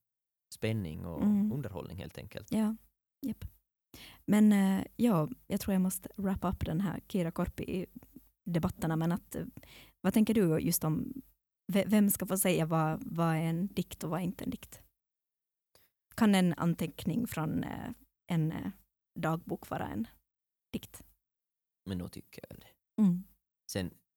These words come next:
Speaker 1: jo, då kan det vara en dikt. Alltså, chat G P T kan ju skriva dikter.
Speaker 2: Mm.
Speaker 1: Eh, så va, då, då måste vi nog, då måste nog Kira Korpi kunna också. Eh, tycker jag.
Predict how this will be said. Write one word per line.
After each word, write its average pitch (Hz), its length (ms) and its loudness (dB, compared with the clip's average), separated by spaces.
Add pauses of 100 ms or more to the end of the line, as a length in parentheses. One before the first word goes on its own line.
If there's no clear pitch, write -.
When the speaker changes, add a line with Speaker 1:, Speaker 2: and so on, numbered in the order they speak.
(260)
Speaker 1:
jo, 95 320 -2 (400)
då 90 80 -10
kan 90 120 -6
det 87 60 -6
vara 87 80 -6
en 110 60 -6
dikt. 98 280 -10
Alltså, 87 260 -8
chat 98 280 -6
G 101 160 -4
P 98 200 -4
T 87 200 -8
kan 123 140 -8
ju 95 60 -6
skriva - 340 -14
dikter. - 500 -16
Speaker 2:
Mm. 185 280 2 (320)
Speaker 1:
Eh, 82 460 -10 (800)
så 104 100 -6
va, 82 300 -4
då, 98 200 -4
då - 120 -8
måste 101 280 -6
vi 104 40 -4
nog, 92 340 -6
då 101 80 -6
måste 101 220 -6
nog 101 140 -8
Kira 98 220 -8
Korpi 104 360 -8
kunna - 360 -10
också. - 340 -12 (1000)
Eh, - 120 -20
tycker - 340 -6
jag. 92 220 -2